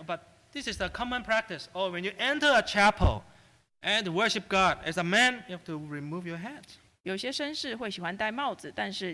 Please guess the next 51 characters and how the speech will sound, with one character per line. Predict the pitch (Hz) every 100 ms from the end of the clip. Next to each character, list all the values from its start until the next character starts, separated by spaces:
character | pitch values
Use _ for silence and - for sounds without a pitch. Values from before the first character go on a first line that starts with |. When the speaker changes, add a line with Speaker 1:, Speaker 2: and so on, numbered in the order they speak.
| -
Speaker 2:
进 | 269 247
来 | 233
会 | 294
堂， | 247 190 220
请 | 190 202
把 | 156
帽 | 185 170
子 | 151
拿 | 160 160
下 | 240
来。 | 185 156 -
Speaker 1:
This | - 269
is | 196 185
a |
common | 220 233 240
practice, | 214 214 165 139 -
even | 202 208
in | 196 175
the |
culture. | 180 185 196 127 - - _ _ _
Speaker 2:
这 | 233
个 | 208 214
是 | 247 220 214
西 | 220 269
方 | 269 262 262
文 | 190 233
化 | 294
里 | 190
面 | 165 175 - _ 170
Speaker 1:
And | 185
also | 240 247
the | 214
Speaker 2:
大 | 208 247
家 |
都 | 214
做 | 165
的。 |
Speaker 1:
Bible | 196 185
said, | - - _ _ _ _ _ 156
"Men | 185 214 233
do | 175
not | 147 156
cover | - 160 147
their | 135 113
head." | 170 220 123 - _ _
Speaker 2:
圣 | 320
经 | 311 302
里 | 226
面 | 202 185
也 | 165
说， | - 202 196 196